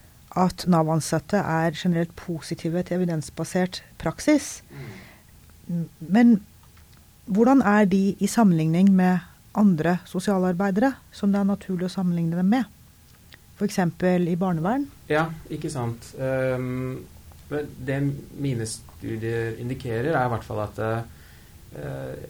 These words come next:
Speaker 2: de som jobber i barnevernstjenesten er, eh, enda mer positive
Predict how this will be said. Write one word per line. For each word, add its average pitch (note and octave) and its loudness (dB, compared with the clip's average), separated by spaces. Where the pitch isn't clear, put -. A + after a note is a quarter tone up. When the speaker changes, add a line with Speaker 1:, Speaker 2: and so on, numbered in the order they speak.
Speaker 2:
de A2+ -8
som A#2+ -4
jobber A2+ -2
i A2 -6
barnevernstjenesten G2+ -6
er, G2+ -2
eh, - -10
enda G#2+ -2
mer F#2 -6
positive D#2 -10